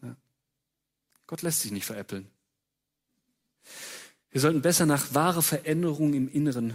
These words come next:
streben. Und, und dann schließt Paulus diese Passage mit der Ermutigung ab.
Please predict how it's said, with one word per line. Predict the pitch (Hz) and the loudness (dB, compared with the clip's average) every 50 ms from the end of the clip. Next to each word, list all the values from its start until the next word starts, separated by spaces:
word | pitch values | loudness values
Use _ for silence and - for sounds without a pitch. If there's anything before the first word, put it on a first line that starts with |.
| - - | -8 -12
streben. | - - - - - 110 110 110 107 110 113 113 | -8 -6 -6 -6 -4 -6 -6 -6 -6 -6 -6 -6
Und, | 107 101 - - _ - _ _ _ - - | -8 -10 -12 -14 _ -20 _ _ _ -16 -10
und | - 123 117 | -6 -2 -2
dann | 139 151 | 0 0
schließt | - - 143 170 175 - - | 0 0 0 0 -2 -2 -4
Paulus | - 135 139 151 156 156 143 - | -6 -4 -2 -2 -2 -2 -2 -2
diese | - 135 127 123 | -2 -4 -4 -4
Passage | - 123 113 117 123 139 143 139 135 | -4 -4 -2 -2 0 -2 -2 -2 -2
mit | 123 117 - | -4 -4 -4
der | 127 123 | -6 -6
Ermutigung | 113 110 123 139 147 139 139 123 - 110 123 | -4 -2 -2 -2 -2 -2 -6 -6 -6 -8 -8
ab. | 120 123 127 - - | -8 -8 -10 -12 -14